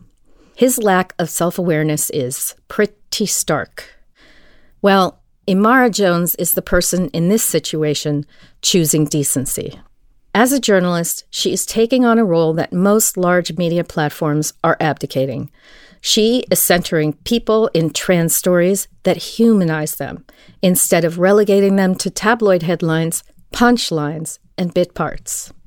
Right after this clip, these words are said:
So this week, we'll hear from Imara about some of her work and background, and also break down the Chappelle news. Next week, we'll talk to Imara about her amazing reported podcast series, The Anti-Trans Hate Machine,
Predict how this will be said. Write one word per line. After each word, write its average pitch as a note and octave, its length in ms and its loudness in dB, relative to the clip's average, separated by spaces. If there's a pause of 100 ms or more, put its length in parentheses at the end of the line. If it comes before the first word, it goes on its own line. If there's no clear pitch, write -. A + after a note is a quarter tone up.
(640)
So - 200 2
this D#4 280 0
week, G#3+ 200 0
we'll G3 140 2
hear A3 220 2
from A#3+ 200 2
Imara E3 640 0
about E3 260 0
some F#3+ 220 0
of G3 120 -2
her G#3+ 80 0
work E3+ 380 0
and F3+ 120 0
background, D#3 560 -2 (420)
and F#3 180 2
also G3+ 400 2
break E3+ 340 0
down D#3 260 2
the D#3 60 0
Chappelle D3+ 460 -2
news. D3 480 -2 (960)
Next C#4 320 2
week, D#3+ 320 -6
we'll F#3 140 -6
talk A3 280 0
to C#4 100 0
Imara F#3 440 2
about E3 300 0
her E3 160 -2
amazing F#3+ 640 2
reported E3 460 -2
podcast D3 480 -2
series, C#3 540 -2
The F3 120 0
Anti-Trans F3 720 0
Hate - 260 0
Machine, D3 420 0